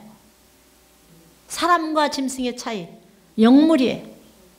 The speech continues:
인간은 영물이기 때문에 영적 존재로서 지도자가 될 수 있는 거예요. 영적 존재에 가지고 있는 가치는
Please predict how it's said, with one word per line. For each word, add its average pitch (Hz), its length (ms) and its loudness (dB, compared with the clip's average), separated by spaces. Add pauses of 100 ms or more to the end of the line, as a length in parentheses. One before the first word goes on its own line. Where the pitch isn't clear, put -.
(160)
인간은 190 440 2
영물이기 240 560 0
때문에 233 600 2
영적 294 500 0
존재로서 247 840 -4 (200)
지도자가 311 540 -4
될 262 160 -6
수 262 160 -12
있는 240 200 -10
거예요. - 200 -16 (2250)
영적 302 760 0
존재에 240 600 2
가지고 220 460 -2
있는 208 260 0
가치는 220 680 -6